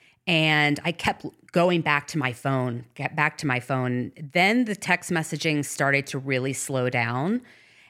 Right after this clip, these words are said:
And we had got those cheesy, like, mom, dad, Mimi, Poppy shirts. I had 'em, everything made and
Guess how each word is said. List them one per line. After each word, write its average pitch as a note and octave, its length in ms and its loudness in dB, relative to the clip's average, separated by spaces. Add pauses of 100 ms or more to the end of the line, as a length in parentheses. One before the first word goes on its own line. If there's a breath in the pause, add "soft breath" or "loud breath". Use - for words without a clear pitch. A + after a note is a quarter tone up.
(120)
And D#3+ 800 2 (640)
we G3 200 0
had F#3+ 240 2
got D#3 240 0
those C#3+ 240 0
cheesy, C#3+ 440 -2
like, C3 220 -2
mom, C3 540 0
dad, B2+ 680 0 (120)
Mimi, C3+ 440 0
Poppy C3+ 520 -2
shirts. - 580 -2
I C3 120 0
had B2+ 200 -2
'em, B2+ 240 -4
everything C3+ 640 -2
made C3 400 0
and B2 260 -4